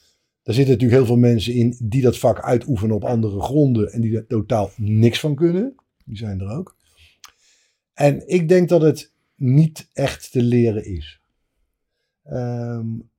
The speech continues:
al, en ik hoef die geen rolmodel daarin te zijn. Dat is helemaal niet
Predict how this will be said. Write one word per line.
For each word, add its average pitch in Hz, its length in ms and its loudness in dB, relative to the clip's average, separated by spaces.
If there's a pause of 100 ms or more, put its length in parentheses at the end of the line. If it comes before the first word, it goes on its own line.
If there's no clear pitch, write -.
(280)
al, 101 340 -12
en - 220 -8
ik 151 120 -4
hoef 131 160 -4
die 135 120 0
geen 127 200 0
rolmodel 120 540 2
daarin 101 220 -4
te 95 80 -12
zijn. 98 180 -4
Dat 127 100 -8
is 113 60 -12
helemaal 117 220 -2
niet 101 60 -2